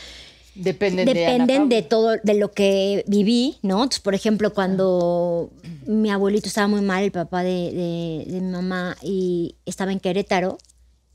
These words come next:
Speaker 2: y murió allá, y yo no fui, no pude ir porque estaba grabando. O sea, y yo, en, ahora, ahora, eh, como estoy,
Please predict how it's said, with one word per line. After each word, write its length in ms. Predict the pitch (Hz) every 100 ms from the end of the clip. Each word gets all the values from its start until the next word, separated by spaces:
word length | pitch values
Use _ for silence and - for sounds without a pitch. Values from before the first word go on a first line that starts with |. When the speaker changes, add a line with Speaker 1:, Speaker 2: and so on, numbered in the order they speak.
| -
Speaker 2:
y 80 | 202
murió 360 | 196 196 196
allá, 560 | 196 196 196 185 202 - -
y 240 | 196 185
yo 140 | 190 196
no 120 | 190
fui, 280 | - 330 320 _ _
no 140 | 202 185
pude 240 | 220 214
ir 220 | 233 320
porque 540 | - 180 - 185 180 180
estaba 260 | 175 190
grabando. 400 | 190 196 220 233 - _ _ _ _ _ _ _ _ _ _ _ _
O 60 | 175
sea, 280 | - 214 -
y 240 | 254 220 196
yo, 520 | 247 240 226 233 415 _ _ _ _
en, 220 | 214 208 -
ahora, 500 | 202 233 277 240 269 605 - -
ahora, 560 | 196 196 214 226 240 196
eh, 100 | 180
como 320 | 180 170 180
estoy, 580 | 170 214 214 226 196